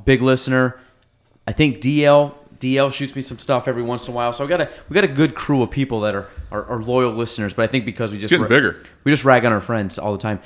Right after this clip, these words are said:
Speaker 1: Actually,
Speaker 2: That's what it's all about, bud.
Speaker 1: um, I think we're at a thousand downloads right now
Speaker 2: Check it out.
Speaker 1: at the podcast. I, I think I, I, we had Connor on last night.
Speaker 2: So, so basically, what we have to do,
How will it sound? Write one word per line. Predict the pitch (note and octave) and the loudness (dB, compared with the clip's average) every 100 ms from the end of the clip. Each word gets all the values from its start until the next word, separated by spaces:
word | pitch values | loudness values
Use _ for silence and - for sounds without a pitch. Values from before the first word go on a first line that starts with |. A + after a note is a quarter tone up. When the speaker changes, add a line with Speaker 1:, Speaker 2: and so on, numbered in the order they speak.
| - | -10
Speaker 1:
Actually, | - D#3+ - G#2 F#2+ | 0 0 0 -4 -6
Speaker 2:
That's | - | -6
what | C3+ | -8
it's | - | -2
all | F#2+ | -2
about, | E2+ F#2+ - F#2+ | 0 -4 -6 -8
bud. | |
Speaker 1:
um, | A#2 G#2+ G2+ G2 - _ - - | -4 -2 -4 -6 -12 _ -20 -10
I | G#2+ | -8
think | F#2+ - C3+ C#3+ C#3 | -8 -12 -6 -6 -4
we're | C3+ | -4
at | A2 | -4
a | |
thousand | G2+ A2 G#2 G#2 F#2 _ _ - | -4 -8 -6 -10 -12 _ _ -10
downloads | G2+ G#2 F#2+ F2 | -8 -6 -8 -8
right | F2+ | -10
now | F2+ F2+ F2 _ _ _ - _ _ _ _ _ _ _ _ - | -12 -18 -20 _ _ _ -20 _ _ _ _ _ _ _ _ -8
Speaker 2:
Check | G2+ | -4
it | F#2 | -2
out. | G2+ G#2 - - - | -2 -4 -10 -20 -14
Speaker 1:
at | A2 | -14
the | - | -10
podcast. | G2 F#2 G2 F2+ | -4 -4 -4 -6
I, | - A2+ | -4 -4
I | A#2 A2+ | -2 -4
think | - C#3+ C3 - _ _ _ _ _ _ | -2 -4 -4 -12 _ _ _ _ _ _
I, | - B2 - | -8 -6 -6
I, | A2+ | -4
we | B2 | 0
had | B2+ | 0
Connor | - B2+ B2+ A#2+ | 0 -2 0 0
on | A2 | 0
last | A2 G#2 F#2+ | 0 -2 -2
night. | A2+ A2 G#2 | -4 -2 2
Speaker 2:
So, | - - | 2 2
so | - C3 | 6 8
basically, | A#2+ C3 - G#2 | 8 8 6 0
what | G2 F#2+ | 2 2
we | G2+ | 4
have | G#2 G2+ | 4 2
to | F2+ | -2
do, | F2 E2 | -6 -6